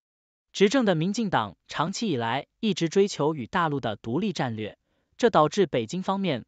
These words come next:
通过军事演习表达不满。民进党候选人赖清德在民调中略微领先其他两位候选人。然而，选民对赖清德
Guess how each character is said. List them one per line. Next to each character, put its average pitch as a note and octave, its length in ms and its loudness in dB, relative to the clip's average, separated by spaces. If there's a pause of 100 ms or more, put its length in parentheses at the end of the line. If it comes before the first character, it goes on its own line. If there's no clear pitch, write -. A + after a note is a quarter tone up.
(120)
通 F#3+ 200 -6
过 D3 180 2
军 G#3+ 220 -4
事 G3+ 160 -4
演 G#2 160 -4
习 B2 340 -6
表 - 200 -8
达 A2 140 -10
不 E3+ 140 -4
满。 - 240 -12 (600)
民 G#3+ 180 2
进 B3+ 160 0
党 D3 160 4
候 G#3 180 2
选 B2+ 180 -2
人 C3 220 -2
赖 G3 140 0
清 G3+ 220 -6
德 C3 260 -2 (100)
在 D3 160 -2
民 B2 160 -4
调 D3+ 160 0
中 D#3 280 -2 (140)
略 A3 200 6
微 G#3+ 160 4
领 C3+ 160 -4
先 D#3 240 -4
其 - 240 -6
他 A3 180 -4
两 A2+ 180 -6
位 B2 100 -6
候 C3 160 -6
选 G2 180 -10
人。 G2 220 -12 (640)
然 B2+ 160 4
而， B2+ 340 2 (400)
选 E3 220 4
民 F#3+ 180 0
对 G#3+ 100 4
赖 G#3 160 4
清 G#3 240 -4
德 C3+ 280 0